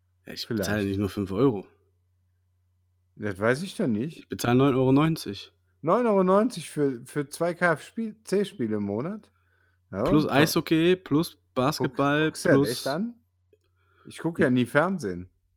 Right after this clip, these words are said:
Speaker 1: Ich guck immer, wie K F V verliert. Also die Zusammenfassung dann.
Speaker 2: Ja, aber, na, da denk ich mir, die machen eine, eine, eine Umstrukturierung.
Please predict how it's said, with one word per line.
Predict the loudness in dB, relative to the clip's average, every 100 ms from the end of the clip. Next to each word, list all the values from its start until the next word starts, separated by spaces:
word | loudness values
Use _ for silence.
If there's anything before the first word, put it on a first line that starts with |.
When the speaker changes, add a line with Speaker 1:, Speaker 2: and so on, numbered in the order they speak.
| _ _ _ _ _ _
Speaker 1:
Ich | -10 -6
guck | -2 4
immer, | 8 8
wie | 6
K | 2 0
F | 2
V | 2
verliert. | 2 2 0 0 -4 -8 _ _ _ _ _ _ _ -2
Also | 0 2
die | 0 -4
Zusammenfassung | 0 2 4 4 0 0
dann. | -2 -4 -6 -8 _ _ _ _ _ _ _ _
Speaker 2:
Ja, | -2 2
aber, | 2 -2
na, | -10 -10 -4 2 4
da | 4
denk | 2 0 0
ich | -2
mir, | -2 -4
die | -2 0
machen | 2 2 2
eine, | 2 0
eine, | 0 -2 -2 -2 -6 -10
eine | -4 -2 0
Umstrukturierung. | -2 -6 -4 -6 -2 -2 0 -2 -4